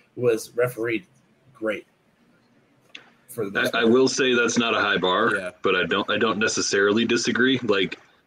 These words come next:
Speaker 2: I've never seen a series called worse than I, than the one in New Orleans.
Speaker 1: Yeah, but,
Speaker 2: Genuinely
Speaker 1: and I think
Speaker 2: happened.
Speaker 1: may-, but maybe that's why there was such a knee-jerk reaction from the players. You know what I mean?
Speaker 3: Yeah.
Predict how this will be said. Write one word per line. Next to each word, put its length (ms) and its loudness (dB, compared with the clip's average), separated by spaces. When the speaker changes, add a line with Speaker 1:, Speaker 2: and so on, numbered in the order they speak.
Speaker 2:
I've 160 2
never 300 4
seen 240 0
a 40 0
series 380 2
called 400 2
worse 340 2
than 140 0
I, 160 0
than 440 -4
the 80 0
one 160 4
in 80 0
New 100 0
Orleans. 460 -2
Speaker 1:
Yeah, 200 6
but, 140 4
Speaker 2:
Genuinely 60 2
Speaker 1:
and 80 0
I 80 2
think 100 0
Speaker 2:
happened. 160 -2
Speaker 1:
may-, 80 -2
but 140 -16
maybe 240 2
that's 320 -2
why 180 0
there 140 0
was 100 -4
such 160 -8
a 100 -12
knee-jerk 480 -6
reaction 440 -6
from 180 -10
the 80 -10
players. 680 -8
You 60 -20
know 60 -20
what 40 -20
I 80 -20
mean? 60 -20
Speaker 3:
Yeah. 280 -8